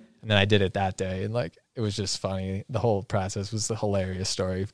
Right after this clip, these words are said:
Long story for another time, but got engaged, uh, and then we got married. And Alex is great, man. I met her at High Cascade. She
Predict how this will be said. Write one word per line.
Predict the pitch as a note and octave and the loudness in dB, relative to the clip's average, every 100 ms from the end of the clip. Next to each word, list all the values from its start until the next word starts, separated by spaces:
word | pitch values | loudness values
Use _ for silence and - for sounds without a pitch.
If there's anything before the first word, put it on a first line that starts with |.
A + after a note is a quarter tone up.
| B2 | -6
Long | A2+ A2+ G2 F#2+ F2 | 4 6 6 4 -4
story | - G#2 G2 | 0 2 2
for | G#2+ | 0
another | G2 G#2 | 0 0
time, | A2 G#2 G2 | 2 2 2
but | G2 F#2+ _ - _ _ _ _ - | -2 -4 _ -20 _ _ _ _ 8
got | C3 | 10
engaged, | C3+ A#2+ A2+ A2 A2 - - - | 10 10 10 10 6 2 -8 -4
uh, | A#2 G#2+ G#2 G2 | 2 6 6 4
and | G2+ | 2
then | G#2 | 2
we | G2 | 4
got | G#2 | 4
married. | G2+ G2+ G2+ G2+ F#2+ - - _ _ | 4 4 4 4 0 -6 -12 _ _
And | G#2 G2 G2+ G#2 | -2 0 2 4
Alex | A#2 C#3+ D3 | 6 6 4
is | - | 4
great, | A2+ G#2+ | 4 4
man. | F#2+ G2 | 2 0
I | G2 | 2
met | A2 A2+ C3 | 4 4 6
her | C3+ B2+ | 6 6
at | A#2+ | 4
High | - A2+ | 2 2
Cascade. | A2 A2+ - G#2 G#2 G#2 G2+ G2 _ - | 4 4 4 2 4 4 2 -4 _ -6
She | - A2 G#2+ G#2+ G#2+ G#2 | 0 4 4 4 4 2